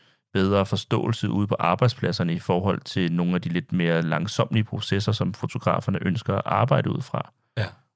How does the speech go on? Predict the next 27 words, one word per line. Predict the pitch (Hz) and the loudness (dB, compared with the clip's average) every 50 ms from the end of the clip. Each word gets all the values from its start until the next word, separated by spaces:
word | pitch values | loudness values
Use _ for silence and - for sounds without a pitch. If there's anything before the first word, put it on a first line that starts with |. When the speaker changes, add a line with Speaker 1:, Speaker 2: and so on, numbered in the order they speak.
| _ _ | _ _
Speaker 1:
Og | 123 - | -2 0
så | - 170 | 0 0
bliver | - - 135 123 | 2 4 4 4
sådan | - 143 131 123 | 6 6 4 4
en | 120 - | 4 2
som | 117 - 117 104 | 2 2 2 2
Mathias, | 95 92 101 - 143 170 202 180 - - - - _ _ _ _ _ _ _ _ _ _ | 2 0 2 2 2 2 2 0 -4 -8 -14 -20 _ _ _ _ _ _ _ _ _ _
eller | 117 101 78 - - _ _ - | 0 0 0 -2 -4 _ _ 0
ikke | 120 117 123 | 2 4 4
sådan | - - 107 104 | 4 2 2 2
en | 101 110 | 0 0
som | - - 104 | 0 0 0
Mathias, | 101 101 - - 135 131 135 - | 0 0 0 0 0 0 2 2
Mathias | 123 110 - - 143 139 135 - - 131 | 0 0 2 0 0 0 0 0 2 0
Vold | 120 - - - - - _ _ _ _ | 0 0 -2 -6 -18 -20 _ _ _ _
bliver, | 139 117 107 101 - | 2 4 4 4 2
øh, | 104 98 - | 2 0 0
ansat | - 95 107 - 110 107 - _ _ | 0 0 0 -2 -4 -4 -4 _ _
på | - 117 98 95 104 107 - _ _ _ _ _ | -2 -2 0 0 -2 -6 -8 _ _ _ _ _
Berlingske. | - 87 87 90 95 107 - - 123 - _ _ _ _ _ _ _ _ _ _ _ _ _ _ _ _ _ - 92 | -2 0 0 0 -2 -4 -6 -8 -12 -12 _ _ _ _ _ _ _ _ _ _ _ _ _ _ _ _ _ 0 2
Øhm, | 92 87 82 78 76 76 76 78 107 - _ _ _ _ _ _ _ _ _ _ _ _ _ _ _ _ _ _ _ _ _ | 2 4 4 2 2 0 -2 -4 -6 -10 _ _ _ _ _ _ _ _ _ _ _ _ _ _ _ _ _ _ _ _ _
ud | 101 101 107 - | -6 -6 -6 -6
fra | - - - 87 85 80 90 - - _ _ _ _ _ _ | -8 -4 0 2 2 2 0 -2 -10 _ _ _ _ _ _
det | - 101 | -2 0
talent, | - - 101 87 107 147 - | 2 2 2 2 0 2 2
han | 120 90 | 2 2
er. | 80 95 | 2 0